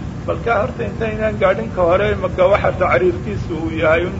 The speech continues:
waa shakhsiga mucaasirka ah oo ku mucaasirkiisiyaa ka wariyay waxaanu ka maqal, isagoo waasidadii ridaya, taas bay tadliis yidhaaheen. Lafdiguu kaga wariyeyna lafdigaa itisaalka aan keenahayn, laakiin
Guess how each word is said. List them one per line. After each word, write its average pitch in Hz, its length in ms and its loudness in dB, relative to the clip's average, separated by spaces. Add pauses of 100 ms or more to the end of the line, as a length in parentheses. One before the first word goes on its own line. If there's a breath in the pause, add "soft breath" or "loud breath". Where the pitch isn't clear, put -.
(360)
waa 180 180 -2
shakhsiga 208 460 -4
mucaasirka 170 760 0
ah 175 280 4
oo 190 120 0
ku - 160 -8
mucaasirkiisiyaa 185 1200 0
ka 208 100 -2
wariyay 175 440 0
waxaanu 180 460 0
ka 190 120 4
maqal, 151 420 0
isagoo 175 440 -2
waasidadii 180 580 0
ridaya, 165 380 -2
taas 185 280 2
bay 170 140 -2
tadliis 170 440 -4
yidhaaheen. 147 360 2 (380 loud breath)
Lafdiguu 190 500 -2
kaga 185 240 0
wariyeyna 180 440 2
lafdigaa 196 400 2
itisaalka 170 680 0
aan 185 280 0
keenahayn, 185 720 0 (360 loud breath)
laakiin 165 480 0